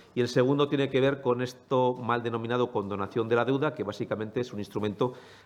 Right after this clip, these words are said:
para esa condonación de la deuda separatista que beneficia especialmente a las comunidades autónomas más endeudadas y a las comunidades autónomas que han subido impuestos y, por tanto, perjudica a aquellas que tenemos menos deuda que la media del conjunto de España y a aquellas que hemos bajado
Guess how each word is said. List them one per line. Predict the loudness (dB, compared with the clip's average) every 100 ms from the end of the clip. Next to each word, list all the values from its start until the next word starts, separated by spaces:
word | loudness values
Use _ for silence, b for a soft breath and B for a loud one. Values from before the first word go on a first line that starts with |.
| -6
para | -2 0
esa | 0 -2
condonación | -2 -2 -2 -2 -2
de | 0
la | 0
deuda | 0 0 -2
separatista | -4 -4 -4 -4 -4 0
que | 0
beneficia | -2 -4 -2 -4
especialmente | -2 -4 -4 -4 -4 0
a |
las | -2 -2
comunidades | -6 -4 0 0 0
autónomas | -2 0 -2 -4 B B B -8
más | 0 0 2
endeudadas | 2 4 4 4 2 -4 B B B -8
y | -4
a |
las | -4 -6
comunidades | -6 -2 -2
autónomas | 0 0 0
que | -6 0
han | 0
subido | 0 -4 -2 -2
impuestos | 2 0 0 -10 -10
y, |
por | -8 -6
tanto, | -6 -4 -4 B B B -10
perjudica | -10 -4 -4 -2 0 0
a |
aquellas | -2 -2 -2 -4
que | -6
tenemos | -4 -2 -4
menos | -2 -2 0
deuda | 0 0 -2
que | -2
la | -2
media | -2 -2 -2 -2 -4
del | -4 -2
conjunto | -4 -4 -2 0
de | 0
España | 2 0 2
y | 0
a |
aquellas | -2 -2 -2
que | -2
hemos | -2
bajado | -2 0 -2